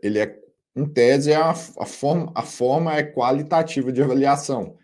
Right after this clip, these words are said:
mas não tem enquadramento. Olha o que que fala, ó. O agente formal foi verificado em nosso serviço de classificação de agentes químicos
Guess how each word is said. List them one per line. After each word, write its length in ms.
mas 160
não 160
tem 140
enquadramento. 680
Olha 260
o 40
que 120
que 120
fala, 320
ó. 140
O 120
agente 800
formal 420
foi 260
verificado 560
em 40
nosso 280
serviço 340
de 60
classificação 600
de 80
agentes 320
químicos 540